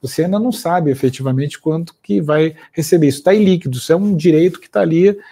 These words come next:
você detém, que tá na carteira do fundo. E aí você passa a cobrar imposto de renda semestralmente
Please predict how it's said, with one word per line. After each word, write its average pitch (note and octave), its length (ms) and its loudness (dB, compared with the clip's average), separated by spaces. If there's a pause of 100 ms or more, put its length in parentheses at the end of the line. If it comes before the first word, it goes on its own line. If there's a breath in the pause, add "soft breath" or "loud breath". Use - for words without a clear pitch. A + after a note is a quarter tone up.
(180 loud breath)
você C3+ 280 -2
detém, E3+ 480 0
que F3+ 60 -4
tá - 140 0
na F3+ 120 0
carteira F3+ 420 -2
do F#3 80 -4
fundo. D#3 380 -8 (540 soft breath)
E E3 160 2
aí E3+ 120 4
você G#3+ 260 0
passa G3 380 0
a G#3 60 0
cobrar D#3 280 2
imposto D#3 300 0
de C#3 100 -6
renda D3+ 360 -6 (400 soft breath)
semestralmente D3+ 1200 -4